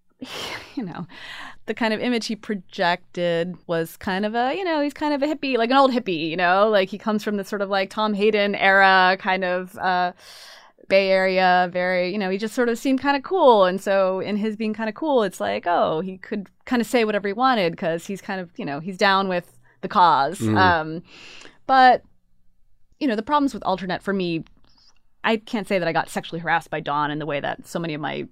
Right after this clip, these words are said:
Speaker 1: friends and, and colleagues definitely did in a more sort of day-to-day way, especially, like, in San Francisco. I was out of the office. But what I came to realize very quickly was that he just kind of would hire up, um, very eager, you know, mostly young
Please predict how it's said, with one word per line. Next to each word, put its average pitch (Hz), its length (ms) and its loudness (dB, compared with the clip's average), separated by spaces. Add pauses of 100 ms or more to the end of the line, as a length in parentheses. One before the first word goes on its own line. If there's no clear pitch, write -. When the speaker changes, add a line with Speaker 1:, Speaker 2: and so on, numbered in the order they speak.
(140)
Speaker 1:
friends 233 460 2
and, 170 160 -4
and 165 200 0
colleagues 170 440 -4
definitely 170 360 -4
did 165 280 -4
in 165 60 -8
a - 20 -6
more 160 160 -6
sort 165 160 -12
of 160 80 -10
day-to-day 156 380 -6
way, 143 420 -2
especially, 147 360 -10
like, 170 200 -6 (100)
in 175 140 -10
San 151 160 -8
Francisco. 147 400 -12
I 117 100 -4
was 160 140 -8
out 147 160 -4
of 123 80 -12
the - 120 -10
office. - 440 -8 (420)
But 214 140 4
what 214 320 -2
I 220 80 0
came 220 260 -4
to 202 80 -6
realize 190 380 0
very 175 160 -8
quickly 196 340 -8
was 160 200 -6
that 151 160 -4
he 190 120 -6
just 170 300 -8
kind 170 200 -6
of 156 120 -12 (140)
would 185 140 -8
hire 196 380 2
up, 180 240 0 (180)
um, 165 460 -6 (220)
very 349 180 0
eager, 226 480 2 (400)
you 254 80 0
know, 208 120 2
mostly 214 300 -2
young 196 420 0